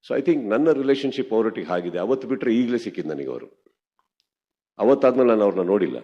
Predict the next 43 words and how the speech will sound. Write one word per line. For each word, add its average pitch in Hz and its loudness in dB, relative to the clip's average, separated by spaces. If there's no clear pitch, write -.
ಬಂದು 123 2
ಒಂದು 113 2
ಕರೆ 120 4
ಬರುತ್ತೆ, 110 2
"ದಾನು 107 0
ಅವ್ರು 101 0
ಮೀಟ್ 104 -2
ಮಾಡ್ಬೇಕಂತ" 80 -4
ಅಂದ್ಬಿಟ್ಟು, 69 -12
ನನ್ನ 82 -6
ಸಾಯಿ 92 -2
ಅಂತ 82 -4
ನನ್ನ 82 -4
ಸ್ನೇಹಿತರಿದ್ದಾರೆ, 78 -6
ಅವ್ರ 90 0
ಮೂಲಕನೇ 92 -2
ಆಗಿದ್ದು 76 -6
ಸಿನಿಮಾ 71 -10
ಇದು. - -18
So 131 -4
this 135 -2
was 151 2
the 113 0
priority 123 4
I 110 4
wanted 107 -2
to 87 -12
give 104 -2
for 104 -4
a 90 -4
gentleman 104 -2
who 92 2
was 92 0
who 107 2
has 107 2
been 104 -2
gentle 113 0
with 101 0
me 98 0
once 92 -2
upon 82 -4
a 69 -6
time, 64 -12